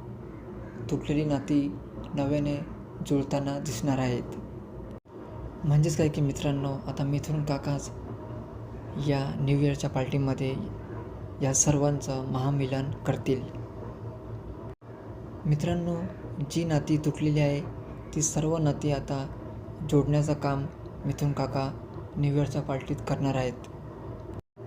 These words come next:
मित्रांनो, याच न्यू इयरच्या पार्टीमध्ये पार्थ आणि काव्या एकत्र येतील, तर दुसरीकडे जीवा आणि नंदिनी देखील एकत्र येतील.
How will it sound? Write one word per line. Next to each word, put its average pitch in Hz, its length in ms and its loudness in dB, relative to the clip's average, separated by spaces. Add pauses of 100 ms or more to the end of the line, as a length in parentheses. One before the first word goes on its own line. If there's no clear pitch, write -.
(560)
मित्रांनो, 175 520 2
याच 160 340 4
न्यू 151 180 6
इयरच्या 147 300 6
पार्टीमध्ये 139 720 2 (800)
पार्थ 147 280 6
आणि 151 180 6
काव्या 143 520 2
एकत्र 147 380 2
येतील, 143 400 4 (800)
तर 156 40 4
दुसरीकडे 143 800 2 (840)
जीवा 147 240 6
आणि 147 180 4
नंदिनी 143 380 4
देखील 143 380 0 (300)
एकत्र 135 340 0
येतील. 131 420 2